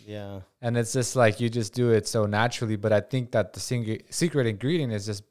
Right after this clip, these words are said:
Speaker 2: being <clears throat> genuine, like you're saying.
Speaker 1: I think what happens is, um, a lot of the times we wanna talk to certain individuals or a like kind, whether it's politics, religion, or any of that. Put that aside, and at the end of the day, we're humans. And I think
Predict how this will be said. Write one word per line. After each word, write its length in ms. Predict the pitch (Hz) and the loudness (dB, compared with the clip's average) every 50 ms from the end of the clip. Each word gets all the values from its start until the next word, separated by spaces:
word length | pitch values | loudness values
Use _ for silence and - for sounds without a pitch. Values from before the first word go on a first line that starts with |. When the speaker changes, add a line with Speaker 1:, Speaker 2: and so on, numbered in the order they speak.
| _ _ | _ _
Speaker 2:
being 200 | - 107 101 98 92 | -8 -6 -4 -4 -2
<clears throat> 120 | 90 95 | 0 2
genuine, 360 | 104 120 120 104 95 95 95 | 2 2 2 0 0 -2 -4
like 160 | 95 95 92 - | -6 -8 -8 -10
you're 60 | 95 | -14
saying. 200 | 92 - 107 107 98 | -14 -12 -12 -10 -10
Speaker 1:
I 60 | 139 | -8
think 220 | 135 - 185 196 175 | -6 -6 -4 -2 -2
what 140 | 147 120 110 | -4 -2 -4
happens 500 | 123 127 131 - - 139 135 131 - - | -4 -6 -6 -8 -8 -10 -10 -8 -8 -8
is, 320 | 127 123 123 117 107 113 | -6 -6 -6 -6 -2 0
um, 760 | 123 120 117 117 117 113 110 104 101 101 92 90 87 85 87 - _ _ _ _ - | 0 2 2 0 -2 -4 -4 -6 -8 -10 -12 -14 -16 -16 -18 -20 _ _ _ _ -4
a 60 | 117 | 0
lot 180 | 117 120 131 143 | 0 2 0 0
of 60 | 135 | -2
the 80 | 131 | -8
times 400 | 127 - - 135 127 127 131 120 | -10 -12 -10 -10 -8 -8 -8 -8
we 80 | 120 117 | -8 -6
wanna 240 | 110 117 120 120 120 | -2 -2 0 0 -2
talk 320 | 120 - - 117 120 - | -2 -2 -2 -2 -2 -2
to 140 | - - 113 | -6 -10 -10
certain 360 | - - - 120 120 120 120 | -8 -4 0 2 2 2 2
individuals 800 | 117 113 113 101 104 92 92 110 107 107 101 107 110 113 107 - | 0 -4 -4 -4 -6 -4 -4 -4 -4 -4 -4 -4 -4 -4 -4 -6
or 140 | 107 101 95 | -6 -6 -6
a 40 | 92 | -6
like 280 | 95 101 101 110 110 - | -6 -6 -6 -6 -8 -8
kind, 320 | - - - 117 113 110 | -8 -8 -6 -6 -6 -6
whether 200 | 107 104 95 90 | -6 -8 -8 -10
it's 100 | 90 - | -12 -16
politics, 600 | - - 113 107 110 110 110 107 - - 104 95 92 | -14 -10 -8 -6 -6 -6 -8 -10 -10 -12 -12 -10 -10
religion, 520 | 92 90 92 107 107 104 104 110 107 107 | -10 -8 -6 -6 -6 -6 -4 -4 -4 -4
or 100 | 104 107 | -4 -4
any 180 | 110 110 113 113 | -4 -4 -4 -4
of 80 | 110 | -4
that. 400 | 110 120 120 117 110 - - _ | -2 -2 -4 -4 -6 -10 -16 _
Put 200 | _ - 139 139 - | _ -6 -4 0 0
that 140 | 151 147 | 0 0
aside, 520 | 127 117 - - - 117 113 117 117 120 117 | 0 -4 -10 -8 -6 -4 -2 0 0 0 0
and 180 | 117 110 110 | -2 -4 -4
at 140 | 107 104 - | -8 -8 -8
the 60 | - | -8
end 100 | 117 113 | -8 -6
of 80 | 117 117 | -6 -6
the 80 | 117 107 | -6 -6
day, 160 | 104 113 113 | -6 -6 -6
we're 160 | 107 101 98 | -6 -8 -10
humans. 520 | 87 - 107 113 120 127 131 147 - - - _ _ _ _ _ _ _ _ - | -12 -12 -10 -8 -6 -6 -6 -6 -10 -16 -20 _ _ _ _ _ _ _ _ -8
And 160 | 113 113 113 | -6 -4 -4
I 80 | 110 | -4
think 560 | 107 - - 127 123 123 123 120 110 - - | -4 -4 -4 -2 -2 -2 -2 -4 -6 -10 -16